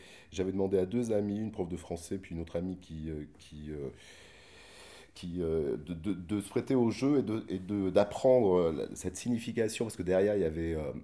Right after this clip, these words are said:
euh, ce que nous racontaient les petits gâteaux, mais aussi il y avait une signification et de, et de, de faire une interprétation, donc, de ces petits gâteaux.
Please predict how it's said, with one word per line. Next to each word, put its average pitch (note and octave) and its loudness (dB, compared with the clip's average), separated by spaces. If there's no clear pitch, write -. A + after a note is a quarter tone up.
euh, B1+ -10
ce - -18
que - -10
nous E2 -4
racontaient E2+ -2
les F2 0
petits E2 -8
gâteaux, E2+ 0
mais G#2+ 2
aussi E2 -4
il G#2 -6
y - 0
avait E2+ -4
une E2 -6
signification A2 -4
et G2 2
de, F2+ 0
et E2 -8
de, E2 -6
de F#2 -4
faire A#2 2
une G#2 0
interprétation, A2 -2
donc, F#2 -2
de F2 -2
ces E2 -8
petits - -14
gâteaux. B2+ -6